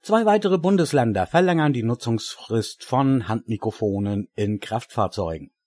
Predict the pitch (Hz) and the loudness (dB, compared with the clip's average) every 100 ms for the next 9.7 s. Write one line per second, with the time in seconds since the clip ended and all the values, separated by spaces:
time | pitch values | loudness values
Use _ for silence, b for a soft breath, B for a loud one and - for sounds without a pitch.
0 | _ _ - 196 185 214 190 143 120 - | _ _ 0 2 2 2 2 2 0 -2
1 | 104 95 131 135 135 - 151 170 151 - | -4 -2 0 0 -2 0 0 2 0 -4
2 | 123 123 123 - 120 110 110 131 131 127 | -4 -4 -6 -2 -2 -2 -2 -2 0 -2
3 | 123 - 107 113 - - 175 139 101 101 | -4 -6 -4 -4 -6 0 2 4 2 -2
4 | 98 90 92 - 123 147 - - 131 - | -2 -2 -4 -4 -2 0 -2 -6 -6 -4
5 | 110 - 80 - - _ _ _ _ B | -6 -6 -8 -12 -20 _ _ _ _ B
6 | B B B 139 165 165 160 151 - 170 | B B B 0 2 4 2 0 0 0
7 | 175 143 143 135 135 123 135 143 127 123 | 0 -2 0 0 -2 -2 -2 0 0 0
8 | 123 113 117 110 101 135 135 98 - 98 | 0 0 -2 0 -2 0 0 -2 -6 -8
9 | 90 104 127 135 202 - | -8 -6 -4 -2 -2 -4